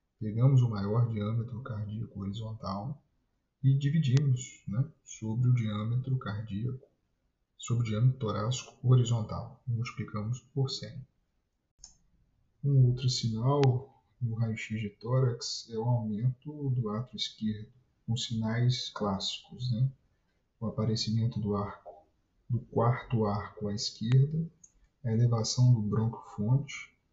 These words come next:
esquerdo, o famoso sinal da bailarina, e o alargamento do ângulo da carina. Também temos o sinal do duplo contorno car-, é,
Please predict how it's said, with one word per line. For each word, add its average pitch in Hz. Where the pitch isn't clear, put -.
esquerdo, 127
o -
famoso 110
sinal 98
da 104
bailarina, 95
e 127
o 127
alargamento 127
do 117
ângulo 110
da 107
carina. 107
Também 110
temos 110
o 98
sinal 101
do 90
duplo 131
contorno 113
car-, 101
é, 101